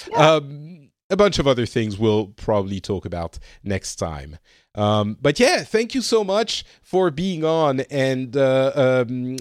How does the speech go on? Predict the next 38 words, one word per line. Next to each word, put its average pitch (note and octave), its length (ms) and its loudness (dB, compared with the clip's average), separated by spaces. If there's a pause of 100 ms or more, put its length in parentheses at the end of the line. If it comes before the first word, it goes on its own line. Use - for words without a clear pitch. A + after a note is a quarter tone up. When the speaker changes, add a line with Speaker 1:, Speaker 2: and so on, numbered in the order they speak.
Speaker 2:
agreeing D3+ 500 -2
to - 120 -4
discuss, D3 580 0 (300)
uh, C3 340 4
these C3+ 500 -6
topics C#3 500 -2
that C3 140 -2
are C3+ 260 2 (260)
semi-controversial A3+ 1500 0
with A#2 220 0
me, G2+ 360 -6
Olivia. G2+ 440 -4 (540)
Speaker 1:
<laughs> - 260 -20
Speaker 2:
Where G#3 400 2
can F#3+ 200 2
people F3+ 340 0
go C#3 260 2
if A2+ 100 -2
they A#2+ 140 0
want A#2 280 -4
more A2 600 0
of G2 500 -2
Olivia G2 280 -4
Grace? - 460 -18 (400)
Speaker 1:
<laughs> - 400 -14
I - 680 -2
think C4+ 160 0
the C#4+ 80 0
best C#4 340 -2
absolute A#3+ 400 -2
place G#3+ 240 0
to G#3 80 -2
find F#3 260 0
me F#3+ 100 0
right F3+ 240 2
now D#3+ 280 2
on E3 180 -2
the D3+ 240 -2